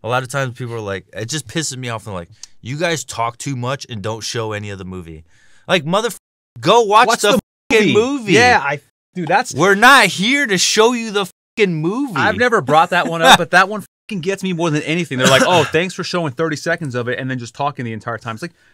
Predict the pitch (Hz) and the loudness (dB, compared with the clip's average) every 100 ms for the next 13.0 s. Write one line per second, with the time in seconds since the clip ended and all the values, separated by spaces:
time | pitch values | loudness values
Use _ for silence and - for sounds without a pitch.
0 | _ _ 147 123 208 226 240 165 226 - | _ _ -12 -8 -4 -2 0 2 2 0
1 | 139 120 202 262 240 208 175 156 143 175 | -8 -6 -6 -6 -2 -2 -2 -4 0 0
2 | 190 - 175 160 139 _ _ - 123 127 | 0 -4 -4 -4 -8 _ _ -18 -4 -2
3 | 170 - 156 123 135 214 277 170 120 _ | -2 -2 -8 -4 -4 -4 -4 -4 -4 _
4 | - 139 143 - 320 330 170 151 170 175 | -6 -4 -2 -2 -2 0 0 2 4 6
5 | 254 311 214 - 127 120 110 98 165 202 | 4 2 -6 -6 -6 -4 -6 -2 0 2
6 | 196 - - 185 170 196 190 196 - 143 | 0 2 2 0 0 2 4 4 2 -2
7 | 160 170 - 147 107 123 - 151 143 160 | -2 0 0 0 2 2 2 2 2 4
8 | 160 147 170 123 139 170 123 127 160 233 | 4 6 6 6 2 2 0 0 2 0
9 | - 143 143 123 143 147 151 175 156 135 | 0 0 2 2 4 6 4 4 0 2
10 | 123 180 180 131 117 151 - 170 185 147 | 2 0 -2 -6 -4 -6 -4 -4 -2 -2
11 | 143 165 151 - 165 160 123 117 170 147 | 2 4 4 2 -2 -2 -2 0 0 0
12 | 117 113 104 120 135 165 - _ 151 | -2 -4 -8 -8 -6 -8 -12 _ -2